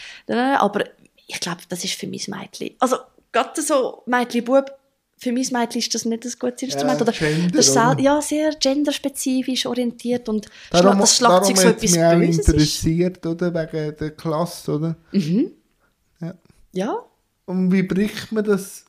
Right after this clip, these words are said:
Speaker 2: Vorurteil? Ist ja ein Vorurteil, weil du machst es ziemlich gut und ziemlich gern.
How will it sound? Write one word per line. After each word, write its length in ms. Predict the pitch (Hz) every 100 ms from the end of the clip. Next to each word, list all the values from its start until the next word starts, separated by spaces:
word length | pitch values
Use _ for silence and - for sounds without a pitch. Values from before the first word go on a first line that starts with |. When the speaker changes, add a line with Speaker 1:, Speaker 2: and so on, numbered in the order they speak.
| -
Speaker 2:
Vorurteil? 960 | - - 185 190 202 196 196 208 180 139
Ist 120 | 131
ja 80 | 139
ein 60 |
Vorurteil, 760 | 135 - 175 202 202 170 160 180
weil 120 | 165
du 180 | 160 165
machst 320 | 160 143 -
es 260 | 147 - -
ziemlich 460 | 165 160 156 151
gut 400 | 175 196 220 220
und 180 | 190 165
ziemlich 380 | - 160 160 156
gern. 320 | 156 151 214